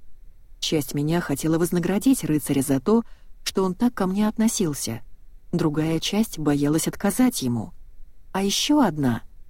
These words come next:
патологически любопытная часть, которая затаскивала меня в подобные ситуации, на самом деле ужасно, ужасно хотела узнать, что же за штука такая этот секс.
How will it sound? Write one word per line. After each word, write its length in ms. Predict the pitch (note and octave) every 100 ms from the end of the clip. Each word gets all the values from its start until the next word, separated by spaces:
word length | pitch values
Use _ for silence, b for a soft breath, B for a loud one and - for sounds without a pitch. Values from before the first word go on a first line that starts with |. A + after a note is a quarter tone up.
| - -
патологически 720 | F#3 F#3 G3 C#4 - B3+ -
любопытная 800 | A3 F#3+ A3 - A3+ - D#3 D3+
часть, 400 | - A3+ F#3 -
которая 380 | D#3 D#3+ E3 E3+
затаскивала 640 | F#3 - D4 - C#3 C#3+
меня 200 | C#3 C#3+
в 60 | -
подобные 460 | E3+ E3 D3 C3+
ситуации, 720 | - C#3 G#3+ C4+ - B2+ A2 - - - - - - -
на 120 | G3+
самом 380 | - D4+ D4 A#3
деле 240 | G#3+ G#3+
ужасно, 640 | A3 G3+ G#3 G#3 E3+ - D3
ужасно 480 | D#3 G#3 C4 -
хотела 380 | G3 F#3+ - G#3
узнать, 340 | A3 A3 G3 D3+
что 260 | - F#3+
же 100 | F#3
за 120 | F#3
штука 420 | A3 - D#4+ C4+ E3+
такая 460 | D3 D3 C#3 C3+
этот 280 | - D3 F3+
секс. 460 | - C4 E3+ -